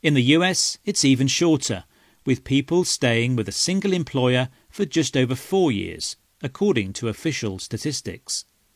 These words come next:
Victoria Bethlehem, from recruitment firm Adecco, told the B B C that she looks favourably on a prospective employee who has changed roles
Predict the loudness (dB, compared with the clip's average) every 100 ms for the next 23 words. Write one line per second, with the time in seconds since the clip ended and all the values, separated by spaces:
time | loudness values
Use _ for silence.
0 | _ _ _ _ _ _ _ _ -4 -4
1 | -2 2 6 6 4 2 0 0 0 0
2 | -2 -8 -16 _ _ _ _ -4 -2 -4
3 | -2 -2 0 -2 -4 0 0 0 -4 _
4 | -6 -2 -2 -2 -4 -6 -10 _ _ _
5 | _ 2 4 6 4 4 0 -2 -4 0
6 | 0 0 -6 _ _ _ -6 -2 0 2
7 | 0 0 -2 2 2 2 0 0 -6 -8
8 | -8 -6 -6 -6 -2 0 0 -2 -4 -4
9 | -2 0 2 4 0 -4 _ _ -2 -2
10 | -4 -2 0 0 -2 -2 -2 0 -2 -6
11 | -12